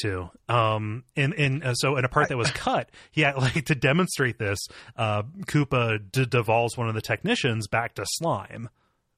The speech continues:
Speaker 2: Okay.
Speaker 1: Um, so we didn't see him just straight up murder a man.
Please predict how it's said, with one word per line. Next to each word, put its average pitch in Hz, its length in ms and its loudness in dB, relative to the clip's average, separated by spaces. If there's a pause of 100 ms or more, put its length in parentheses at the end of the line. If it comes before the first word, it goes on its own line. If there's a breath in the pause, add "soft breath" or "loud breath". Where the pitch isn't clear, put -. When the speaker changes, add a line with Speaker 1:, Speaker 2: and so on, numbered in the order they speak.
(220)
Speaker 2:
Okay. 117 220 8
Speaker 1:
Um, 123 240 -2
so 135 160 2
we 139 120 2
didn't 139 260 0
see 240 260 -2
him 107 380 0 (300 loud breath)
just 120 400 2
straight 113 320 -2
up 101 200 -2
murder 95 360 -4
a 80 60 -12
man. - 360 -14